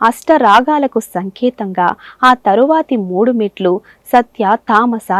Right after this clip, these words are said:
రజోగుణాలకు సంకేతంగా, చివరి రెండు మెట్లు విద్యా జ్ఞానానికి చిహ్నంగా చెప్తారు. స్వామివారి పదునెట్టాంబడిలోని మెట్లు మాదిరిగానే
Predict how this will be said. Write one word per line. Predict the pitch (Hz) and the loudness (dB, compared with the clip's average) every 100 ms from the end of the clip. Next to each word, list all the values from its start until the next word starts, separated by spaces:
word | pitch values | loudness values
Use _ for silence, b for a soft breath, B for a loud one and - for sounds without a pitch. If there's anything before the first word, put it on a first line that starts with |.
| 208 | 0
రజోగుణాలకు | 180 202 311 269 247 240 220 208 | -2 0 -2 -2 -4 -4 -4 -6
సంకేతంగా, | 196 175 180 - 190 180 180 170 - b b - | -8 -10 -10 -10 -10 -8 -4 -4 -4 b b -4
చివరి | 302 349 330 | 2 2 2
రెండు | 214 180 226 | 0 -2 -2
మెట్లు | 233 196 - 185 | -2 -4 -4 -4
విద్యా | 180 190 208 - 214 | -2 -4 -6 -4 -6
జ్ఞానానికి | 185 202 214 277 277 233 202 | -4 -4 -2 -2 -2 -4 -6
చిహ్నంగా | - 190 - 185 180 196 | -6 -10 -8 -8 -4 -4
చెప్తారు. | - 196 - 180 - - _ _ _ _ _ _ b b b _ | -4 -14 -6 -4 -4 -10 _ _ _ _ _ _ b b b _
స్వామివారి | - 220 226 302 302 269 247 - | 2 4 4 4 2 0 0 2
పదునెట్టాంబడిలోని | 190 214 294 294 - 247 233 214 214 202 196 190 | 2 4 0 -2 -4 -4 0 0 0 0 -2 -4
మెట్లు | 175 160 _ 247 | -6 -10 _ -2
మాదిరిగానే | 233 202 190 190 185 175 254 247 | 0 0 0 -4 -6 -4 -4 -2